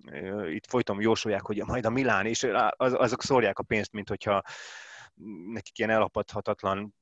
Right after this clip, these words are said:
csapból folyna, de mindig olyan iszonyat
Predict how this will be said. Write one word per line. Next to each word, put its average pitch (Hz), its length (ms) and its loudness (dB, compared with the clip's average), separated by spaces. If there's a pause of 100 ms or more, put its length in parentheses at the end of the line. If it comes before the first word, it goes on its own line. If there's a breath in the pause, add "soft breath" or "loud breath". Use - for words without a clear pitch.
(340)
csapból 104 340 4
folyna, 160 520 2 (960)
de 117 520 6
mindig 123 240 2
olyan 104 260 4
iszonyat 107 420 -4